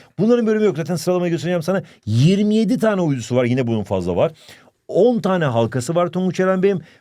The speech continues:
Bunun da halkaları çok fazla ve varil gibi yatay dönen tek gezegen olduğu için Tonguç'um buna biz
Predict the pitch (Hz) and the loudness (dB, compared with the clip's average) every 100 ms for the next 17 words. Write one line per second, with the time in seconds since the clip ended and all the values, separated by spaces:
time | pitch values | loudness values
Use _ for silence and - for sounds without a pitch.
0 | _ 98 139 170 117 117 117 104 104 107 | _ -2 2 2 2 0 0 -2 -4 -4
1 | 175 226 214 - _ - 98 156 277 262 | -2 0 0 -2 _ -6 0 2 2 0
2 | 220 185 147 156 214 262 214 175 143 131 | 0 2 0 0 0 0 0 0 -2 -4
3 | - 247 - 190 170 151 147 143 135 185 | -4 -4 0 -2 0 -2 -2 -2 -2 -4
4 | 185 190 196 175 202 - - _ _ 160 | -4 -2 -2 -2 -4 -6 -20 _ _ 0
5 | 202 156 151 | 0 0 -4